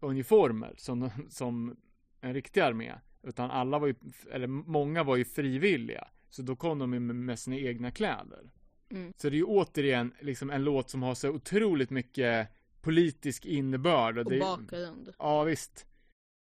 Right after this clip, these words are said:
Speaker 2: Mm.
Speaker 1: Sen uppföljningslåten efter den här är ju Lost in the Supermarket, som är Lillebror Londons favoritlåt.
Speaker 2: Ja.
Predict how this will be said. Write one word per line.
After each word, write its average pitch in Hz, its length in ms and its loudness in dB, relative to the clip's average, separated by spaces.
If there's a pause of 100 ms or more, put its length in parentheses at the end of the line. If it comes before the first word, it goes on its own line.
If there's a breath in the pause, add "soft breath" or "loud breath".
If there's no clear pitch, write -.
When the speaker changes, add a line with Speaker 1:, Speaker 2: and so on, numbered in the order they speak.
(360)
Speaker 2:
Mm. 190 220 -12 (200 soft breath)
Speaker 1:
Sen 202 220 2
uppföljningslåten 185 920 0
efter 175 320 -4
den 143 120 -4
här 175 240 -2
är 147 140 0
ju 135 400 2 (160 soft breath)
Lost 160 340 0
in 160 80 -2
the 151 60 -2
Supermarket, 131 1000 -4 (160)
som 147 200 -8
är 139 40 0
Lillebror 131 480 0
Londons 147 540 -2
favoritlåt. - 720 -18
Speaker 2:
Ja. 220 340 -14